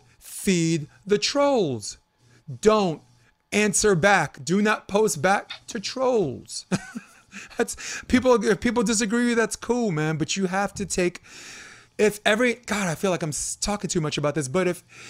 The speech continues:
if everybody talks about how brave this woman is and, um, how she's a big advocate for freedom and how people have to be thick-skinned about this, that works both ways. That means the criticism, she has to have, to have thick skin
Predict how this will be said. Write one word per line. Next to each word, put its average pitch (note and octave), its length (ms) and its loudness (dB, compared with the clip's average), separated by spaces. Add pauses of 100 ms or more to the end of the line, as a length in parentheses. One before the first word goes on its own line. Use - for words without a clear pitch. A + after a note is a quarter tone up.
(120)
if F#3 320 0
everybody G#3+ 520 4
talks G3 340 0
about E3 320 0
how D#3+ 180 -2
brave E3 340 0
this D3 200 -4
woman C#3+ 260 -2
is C#3 300 -4 (400)
and, D3+ 440 -2 (180)
um, D3 520 2 (320)
how F3+ 200 4
she's F#3+ 320 2
a D#3+ 40 4
big F3 340 2
advocate F3+ 520 -2
for D#3+ 160 -6
freedom D3 640 -2 (400)
and D#3+ 160 -2
how E3 180 2
people F#3 360 -2
have F#3 200 0
to F#3+ 100 2
be E3+ 140 0
thick-skinned G#3 680 0
about C3 340 -4
this, C3+ 320 -10 (400)
that G#3+ 240 4
works G#3+ 280 4
both G3+ 300 2
ways. E3+ 460 0
That F#3 180 0
means G3+ 220 2
the F3+ 100 2
criticism, E3 760 -2
she A3 160 -4
has G3+ 220 -2
to G3 100 -8
have, F3 240 -6
to - 100 -16
have E3+ 200 -2
thick D3+ 200 -6
skin D#3 400 -6